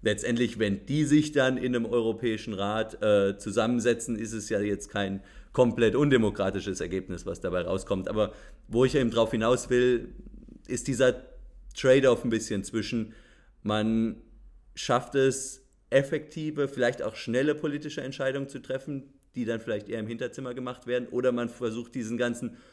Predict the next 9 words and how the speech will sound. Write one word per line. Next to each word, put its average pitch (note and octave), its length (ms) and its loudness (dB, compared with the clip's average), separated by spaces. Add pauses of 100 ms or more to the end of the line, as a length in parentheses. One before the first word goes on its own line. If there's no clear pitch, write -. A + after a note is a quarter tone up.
(220)
Prozess - 840 -2 (580)
möglichst, A#2 880 -2
äh, G#2 400 2 (100)
fair, G#2 460 -2
möglichst G2+ 400 -8
transparent G2 480 -8
zu - 80 -16
gestalten. G#2 480 -6
Und G2 140 -8